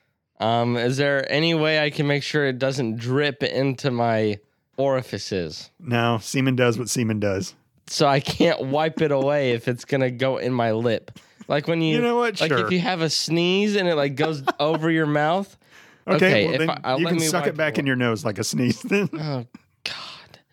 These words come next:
Speaker 1: That would ruin the mask.
Speaker 2: All right, so who would you let jizz on you then if you get
Speaker 1: If
Speaker 2: to
Speaker 1: I
Speaker 2: pick
Speaker 1: got
Speaker 2: the
Speaker 1: to
Speaker 2: man?
Speaker 1: choose?
Speaker 2: Uh-huh.
Speaker 1: Shit.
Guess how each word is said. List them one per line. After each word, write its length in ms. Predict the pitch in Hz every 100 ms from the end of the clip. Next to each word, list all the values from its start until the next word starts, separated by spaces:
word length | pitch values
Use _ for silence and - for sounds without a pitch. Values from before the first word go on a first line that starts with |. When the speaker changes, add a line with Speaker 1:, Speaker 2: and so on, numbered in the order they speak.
| _ _ _ _ _ _ _
Speaker 1:
That 80 | 143
would 140 | 151 139
ruin 280 | 147 143
the 80 | 131
mask. 600 | 113 120 113 87 - - -
Speaker 2:
All 80 |
right, 100 | 151 -
so 200 | 156 147
who 140 | 190
would 140 | 202
you 80 | 185
let 220 | 165 160 - - 110
jizz 300 | 113 156 123
on 120 | 98
you 100 | 95
then 260 | 95 90 90
if 140 | 95
you 80 | 117
get 80 | 123
Speaker 1:
If 80 | 127
Speaker 2:
to 60 | 135
Speaker 1:
I 20 |
Speaker 2:
pick 60 | 143
Speaker 1:
got 100 | 143
Speaker 2:
the 60 |
Speaker 1:
to 60 | 120
Speaker 2:
man? 200 | 123 107
Speaker 1:
choose? 340 | 131 151 196
Speaker 2:
Uh-huh. 240 | 101 95 104
Speaker 1:
Shit. 560 | 120 - 123 - -